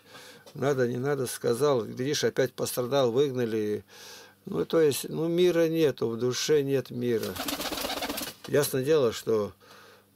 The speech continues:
то, то жениться бы надо. Но если был, развёлся, ещё раз, сто раз будешь разводиться. Характер ты какой себе позволяет, если человек? Мне жалко его.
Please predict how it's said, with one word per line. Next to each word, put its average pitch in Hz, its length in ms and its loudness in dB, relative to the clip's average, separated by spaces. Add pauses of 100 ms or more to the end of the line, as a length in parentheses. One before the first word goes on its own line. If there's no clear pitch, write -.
(240)
то, 113 280 2
то - 180 -2
жениться 151 480 2
бы 117 140 2
надо. 104 200 2
Но 139 120 2
если 160 180 2
был, 185 340 4
развёлся, 160 540 4
ещё 147 340 4
раз, 135 160 2
сто - 240 2
раз 147 200 2
будешь 135 200 2
разводиться. 123 600 0
Характер 120 520 0
ты 104 180 -4 (320)
какой 135 340 0
себе 123 280 0
позволяет, 139 580 2
если 117 200 -4
человек? 107 460 0
Мне 131 160 0
жалко 127 400 2
его. 92 340 -2